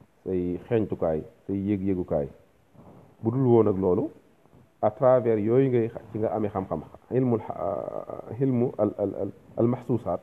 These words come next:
mooy soppiku ba ilmul xaql yi ñëw, nga mën a xam relation yi am ci diggante mbir yi,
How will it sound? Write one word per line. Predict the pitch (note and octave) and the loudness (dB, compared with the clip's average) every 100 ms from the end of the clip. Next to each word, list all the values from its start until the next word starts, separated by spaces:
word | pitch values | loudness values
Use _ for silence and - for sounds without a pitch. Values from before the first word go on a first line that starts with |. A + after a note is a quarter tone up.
| - _ _ - _ - - _ _ G2+ | -10 _ _ -20 _ -20 -20 _ _ -8
mooy | G#2+ A2+ A2 G#2+ - | -4 -2 -4 -6 -8
soppiku | A2+ - G#2+ - D#4+ _ - - - - - - _ _ - - | -8 -6 -8 -8 -10 _ -20 -20 -20 -20 -20 -20 _ _ -20 -10
ba | A2+ B2+ - - - B2 | -6 -6 -8 -20 -18 -4
ilmul | C#3 D3+ B2 A#2+ A#2+ | 0 0 0 -2 -4
xaql | C3 - A#2+ | -10 -4 -2
yi | G#2+ G#2+ G#2+ | 0 0 -2
ñëw, | A#2 - - - - - - - | -4 -10 -20 -20 -8 -6 -6 -8
nga | G2 | -10
mën | G#2 G2+ | -8 -8
a | - | -8
xam | A2+ A2 G2 | -8 -6 -4
relation | G#2+ G#2+ G2+ G2 | 4 4 8 8
yi | G2 | 10
am | G2 | 6
ci | F#2 | 4
diggante | G2 G2 F#2 | 2 4 4
mbir | F#2+ | 4
yi, | G2+ D4 | 4 2